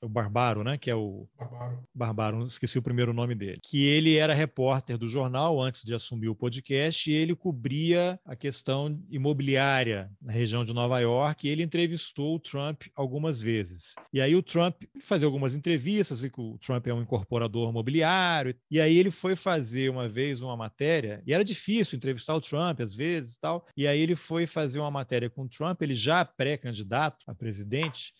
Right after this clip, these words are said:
Speaker 1: e ele falou que a, o assunto, ele falou com a assessoria, "O assunto é o Twitter." Foi que uma hora depois que ele fez o contato, ele estava sentado na sala do Trump diante dele, <laughs> falando sobre o Twitter, porque o Trump é,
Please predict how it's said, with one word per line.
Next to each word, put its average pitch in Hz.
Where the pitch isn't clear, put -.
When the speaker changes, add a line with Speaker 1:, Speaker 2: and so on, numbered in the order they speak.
Speaker 1:
e 135
ele 165
falou 160
que 180
a, 175
o 151
assunto, 160
ele 156
falou 135
com 135
a -
assessoria, 143
"O 147
assunto 160
é 180
o 175
Twitter." 127
Foi 170
que 226
uma 262
hora 175
depois 156
que -
ele 120
fez 117
o 120
contato, 151
ele 135
estava 147
sentado 156
na 160
sala 165
do 143
Trump 165
diante 170
dele, 143
<laughs> -
falando 165
sobre 156
o 170
Twitter, 139
porque -
o 120
Trump 143
é, 143